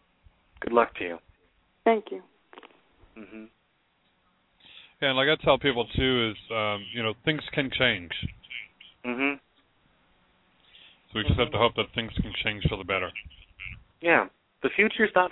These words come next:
Speaker 1: fixed. It's always in flux.
Speaker 3: Area code eight six four, you're on the air.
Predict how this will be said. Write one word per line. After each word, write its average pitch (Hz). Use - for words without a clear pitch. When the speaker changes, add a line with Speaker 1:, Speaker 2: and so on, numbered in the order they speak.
Speaker 1:
fixed. -
It's -
always 131
in 131
flux. 113
Speaker 3:
Area 160
code 180
eight 165
six 190
four, 165
you're 127
on 127
the 131
air. 107